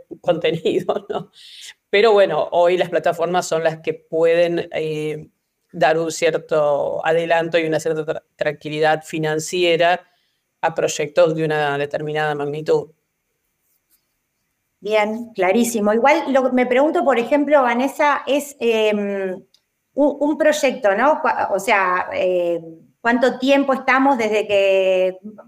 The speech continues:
Speaker 2: vamos a hacer una película sobre hasta que esa película se, eh, nace, ¿no? Se estrena en la pantalla que sea.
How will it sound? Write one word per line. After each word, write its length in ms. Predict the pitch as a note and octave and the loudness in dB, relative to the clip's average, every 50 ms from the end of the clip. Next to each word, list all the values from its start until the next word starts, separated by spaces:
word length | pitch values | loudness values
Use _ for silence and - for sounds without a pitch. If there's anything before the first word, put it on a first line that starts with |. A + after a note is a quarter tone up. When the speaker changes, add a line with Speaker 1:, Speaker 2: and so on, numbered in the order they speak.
| - - _ _ | -20 -20 _ _
Speaker 2:
vamos 220 | - - D4+ D4 | 0 0 2 2
a 40 | D4 | 2
hacer 140 | B3+ - C#4 | 0 0 2
una 160 | C#4+ C#4 - | 0 2 2
película 520 | A#3+ A#3 A#3+ C#4 C#4+ - B3+ B3+ G#3+ F#3+ | 0 -2 0 0 -2 -2 -2 0 0 0
sobre 800 | G3 - - B3 B3+ C4 B3+ C4 B3+ B3+ C4 D4 D4+ C#4+ - _ - | -2 0 0 2 2 2 2 2 2 2 2 2 0 -2 -4 _ -2
hasta 460 | - A3 A3 - - - C4+ C4+ C4 | -2 -2 -2 -2 -2 0 0 0 0
que 120 | C4 D4 | -2 -4
esa 200 | D4 G3+ A#3 G#3+ | -4 -2 -2 -2
película 760 | - G3 G3 G#3+ A3 A3+ A#3 B3 A#3+ A#3+ A#3+ A#3 A3 G#3 G3 F#3 - - | 0 -2 -2 -2 -6 -4 -2 -2 0 0 2 2 2 2 0 -2 -6 -6
se, 320 | F3+ F3 F3 E3+ E3+ E3+ - _ _ _ _ | -2 -2 0 0 -2 -4 -6 _ _ _ _
eh, 260 | - F3 F3 _ _ - | -16 -16 -16 _ _ -12
nace, 480 | F#3 F3+ F3 E3+ - - - D#3 D3+ | -6 -4 -4 -4 -6 -10 -14 -14 -12
¿no? 260 | D3+ D#3+ G3 A3+ C4+ C4 | -6 -2 0 0 0 -2
Se 140 | - E3+ | -4 -10
estrena 640 | D#3 _ _ - G3 G3 G3+ G#3+ A3 A#3 B3 C4+ C4 - - - _ _ - | -16 _ _ -2 0 2 2 2 2 2 0 0 0 -4 -8 -20 _ _ -6
en 120 | G3 G3 | -2 0
la 120 | F#3+ F#3 F#3 | 0 2 2
pantalla 400 | F#3+ F#3+ G3 G#3 G#3 - B3 A#3+ | 0 0 0 -2 0 0 -2 -2
que 120 | G#3 G3+ | -2 -6
sea. 400 | - - G#3 F#3 F3 D3+ C#3+ - | -4 0 0 0 2 0 -2 -4